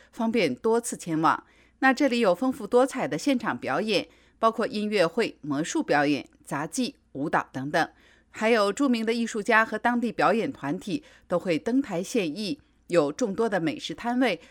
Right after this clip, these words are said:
各种美食小吃和饮品，从传统的美式热狗汉堡到墨西哥的玉米饼、意大利面食等等，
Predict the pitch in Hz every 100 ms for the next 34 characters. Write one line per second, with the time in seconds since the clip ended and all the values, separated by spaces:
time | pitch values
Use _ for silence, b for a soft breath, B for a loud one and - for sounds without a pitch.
0 | B - 156 160 147 120 190 202 156 110
1 | - 226 226 151 175 262 - 160 117 b
2 | b b 226 240 247 254 302 254 214 208
3 | 156 214 220 233 175 147 - 285 208 247
4 | 285 - B B 196 175 151 - 220 202
5 | 170 233 254 254 202 - 226 214 240 233
6 | - 190 185 180 190 185 233 185 - 180
7 | 139 196 214 165 127